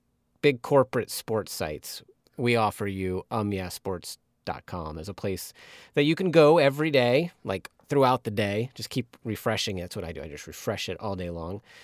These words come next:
So I know what's happening throughout the day in the world of sports. Uh, it's curated for, you know, sports content from around the, uh, around the web, a lot of local stuff that we bring together, uh, and, uh, try to share with you,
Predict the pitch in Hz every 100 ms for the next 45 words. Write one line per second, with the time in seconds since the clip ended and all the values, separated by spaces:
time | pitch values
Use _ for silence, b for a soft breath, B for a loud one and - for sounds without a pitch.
0 | - - 110 110 117 117 113 127 123 127
1 | 120 113 101 B B _ 135 127 117 110
2 | 104 120 117 110 B B - 120 113 110
3 | 113 110 98 117 92 - 120 117 110 -
4 | - B B B 107 101 - 131 - -
5 | - 156 143 139 135 123 - - 120 120
6 | 113 101 - - 139 - 127 123 120 120
7 | 117 120 110 110 117 113 113 110 104 104
8 | 104 95 92 131 123 117 113 110 117 113
9 | 113 120 110 113 107 113 113 110 - 123
10 | 110 104 - _ B B - 113 120 107
11 | 117 110 101 110 104 104 95 b b b
12 | 110 98 92 - - 104 95 92 101 92
13 | - - 107 101 101 - 113 107 101 -
14 | 104 98 95